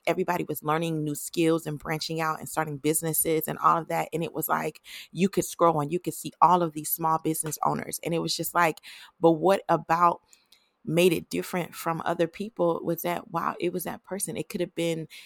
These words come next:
how they market themselves, how they spoke about it, their compassion about it, their joy that,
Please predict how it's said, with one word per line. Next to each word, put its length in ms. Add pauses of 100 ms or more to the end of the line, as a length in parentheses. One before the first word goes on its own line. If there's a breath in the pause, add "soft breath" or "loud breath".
(100 loud breath)
how 280
they 220
market 420
themselves, 420
how 180
they 120
spoke 300
about 260
it, 140
their 120
compassion 680
about 260
it, 80
their 140
joy 580
that, 160